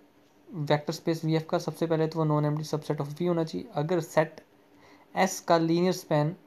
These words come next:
सारे का सारा V जनरेट बोल कर दे तो उसे बोलेंगे वेक्टर स्पेस का जनरेटर। तो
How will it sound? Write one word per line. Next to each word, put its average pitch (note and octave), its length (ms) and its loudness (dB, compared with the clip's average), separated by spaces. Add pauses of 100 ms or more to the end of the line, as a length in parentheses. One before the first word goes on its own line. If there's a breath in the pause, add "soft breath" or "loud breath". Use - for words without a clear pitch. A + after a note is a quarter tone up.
(320 loud breath)
सारे D#3+ 300 4
का E3 120 -2
सारा D#3+ 360 4
V F3 220 0
जनरेट D#3 280 2
बोल D3 300 -2 (180)
कर D#3+ 120 2
दे D3 180 2
तो D3+ 140 -4
उसे D#3 260 -4
बोलेंगे D3 360 0
वेक्टर C#3 260 -4
स्पेस C3+ 260 -8
का G#3 140 -8 (460)
जनरेटर। A#2+ 500 -4 (440)
तो A#2+ 320 -4